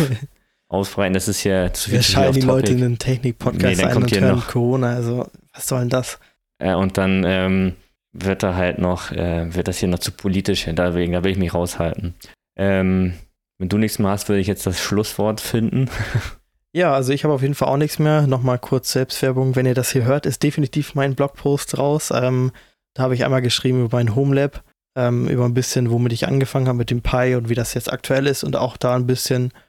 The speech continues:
Speaker 1: über die Zukunft und, ähm, halt, ja, was für Hardware da drin ist und so was. Also könnt ihr gerne auf unserem Blog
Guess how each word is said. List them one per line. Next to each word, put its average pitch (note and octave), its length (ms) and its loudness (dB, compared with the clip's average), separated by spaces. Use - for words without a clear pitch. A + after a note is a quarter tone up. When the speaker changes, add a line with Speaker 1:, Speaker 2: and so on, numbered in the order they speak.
Speaker 1:
über B2 120 0
die A#2 120 0
Zukunft - 640 -2
und, A#2+ 420 -2
ähm, A#2 380 -2
halt, A#2+ 240 -2
ja, A#2 220 0
was A2+ 160 -4
für A#2 160 -4
Hardware A#2 320 -2
da A#2 80 -4
drin A#2 100 2
ist A#2 220 -2
und A#2+ 80 0
so A#2 100 0
was. A2+ 220 -2
Also A#2+ 160 -2
könnt B2+ 220 -2
ihr A#2+ 80 0
gerne B2 240 0
auf A#2+ 220 -4
unserem B2 340 -2
Blog B2+ 320 -4